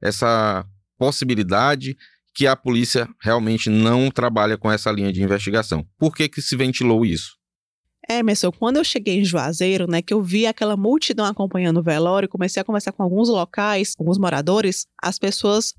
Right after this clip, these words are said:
Speaker 2: falaram mesmo, levantaram essa hipótese e disseram que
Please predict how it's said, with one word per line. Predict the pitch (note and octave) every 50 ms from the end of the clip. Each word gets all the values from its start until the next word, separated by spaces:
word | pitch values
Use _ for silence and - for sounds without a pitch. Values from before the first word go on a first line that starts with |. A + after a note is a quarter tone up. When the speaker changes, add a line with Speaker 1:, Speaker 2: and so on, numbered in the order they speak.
| _
Speaker 2:
falaram | - - - A#3+ C4 C4+ A#3+ A3 A3+ A#3 B3+ C4 A#3+
mesmo, | A#3 G#3+ F#3+ F#3+ A3 A3+ A3
levantaram | G#3 A3 A3+ C4 D#4 D#4+ - C4+ G3+ G#3 A#3 A3+
essa | F3 D3+ - - -
hipótese | - _ G3 E3+ E3 F#3 - G3+ G#3 G#3 A3 A#3 - _
e | - F#3
disseram | F#3+ G3 - - F3 F3+ G#3
que | G#3+ - - A3+ A3 A3 -